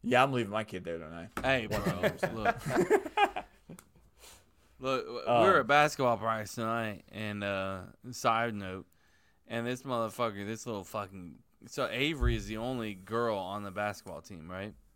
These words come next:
Speaker 2: She's, uh, in City League right now instead of Catholic League. Big fucking difference. Um,
Speaker 1: <laughs>
Speaker 2: these kids are, you know, fucking just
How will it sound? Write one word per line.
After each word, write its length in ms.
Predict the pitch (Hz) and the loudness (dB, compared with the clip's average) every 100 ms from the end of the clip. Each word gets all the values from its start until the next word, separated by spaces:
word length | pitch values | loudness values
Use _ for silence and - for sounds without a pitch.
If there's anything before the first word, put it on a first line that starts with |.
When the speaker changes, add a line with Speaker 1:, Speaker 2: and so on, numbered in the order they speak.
| _ _ _ _ - | _ _ _ _ -16
Speaker 2:
She's, 360 | 120 101 - _ _ | -14 -14 -16 _ _
uh, 420 | 92 107 101 95 - | -6 -4 -4 -6 -8
in 160 | 107 101 | -10 -10
City 320 | - 123 110 | -6 -4 -4
League 260 | 101 95 101 | -6 -8 -8
right 180 | 98 | -10
now 220 | 82 98 104 | -8 -8 -8
instead 300 | 101 - 104 | -8 -8 -8
of 80 | |
Catholic 480 | - 107 104 110 95 | -2 -2 -2 -8 -10
League. 260 | 95 92 98 _ _ - | -6 -6 -8 _ _ -6
Big 180 | 110 | -6
fucking 360 | - 95 98 98 | -4 -6 -6 -6
difference. 540 | 92 90 95 95 - - _ - _ 107 | -6 -6 -8 -10 -16 -20 _ -20 _ -8
Um, 440 | 107 98 92 90 - - | -6 -4 -6 -8 -10 -10
Speaker 1:
<laughs> 240 | - - | -10 -10
Speaker 2:
these 220 | 120 113 - | -6 -6 -4
kids 320 | 120 110 98 | -2 -2 -2
are, 380 | 101 98 90 50 - | -4 -4 -6 -10 -12
you 160 | 113 110 | -8 -6
know, 300 | 95 92 90 _ _ _ _ _ _ _ _ _ _ _ - | -4 -6 -10 _ _ _ _ _ _ _ _ _ _ _ -4
fucking 520 | 123 110 104 98 95 | -2 0 -2 -10 -8
just 240 | 107 95 | -10 -12